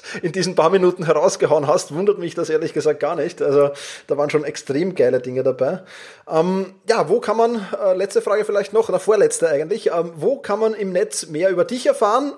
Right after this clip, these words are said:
wenn man das will, beziehungsweise wo kann man sich Flow Lab holen oder noch, wenn der eine oder andere sagt, ich habe noch Fragen zu Flow Lab, wo kann man das alles bekommen?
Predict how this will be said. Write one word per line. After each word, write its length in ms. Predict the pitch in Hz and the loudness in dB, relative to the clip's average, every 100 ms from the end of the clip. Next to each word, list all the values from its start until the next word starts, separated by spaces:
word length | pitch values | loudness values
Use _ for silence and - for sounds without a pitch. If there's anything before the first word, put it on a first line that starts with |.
| - | -4
wenn 120 | 196 | 0
man 100 | 208 | 2
das 200 | 214 214 | 2 0
will, 200 | 214 226 | -4 -2
beziehungsweise 680 | 220 185 208 202 190 180 170 | -2 -2 -4 0 -2 -2 -4
wo 140 | 180 | -6
kann 180 | 180 170 | -2 -2
man 320 | 175 175 175 | -2 -2 -6
sich 220 | 175 165 | -8 -10
Flow 240 | - 160 165 | -8 -6 2
Lab 200 | 165 - | 2 2
holen 280 | 170 180 175 | 2 4 4
oder 140 | 165 | 4
noch, 260 | 160 147 - - - | 2 0 -6 -20 -8
wenn 100 | 143 | -2
der 80 | 143 | 2
eine 140 | 151 | 4
oder 140 | 165 | 4
andere 160 | 147 147 | 4 2
sagt, 200 | 147 139 | 2 -2
ich 100 | 143 | -4
habe 100 | 143 | -4
noch 80 | 139 | -2
Fragen 380 | - 143 160 160 | -2 0 -2 -4
zu 100 | 151 | -6
Flow 220 | 143 143 | -4 0
Lab, 200 | 139 139 | 0 -2
wo 100 | 135 | -8
kann 160 | 135 | -8
man 80 | 123 | -8
das 120 | 123 | -8
alles 160 | 117 120 | -8 -8
bekommen? 380 | 151 - 110 | -12 -16 -18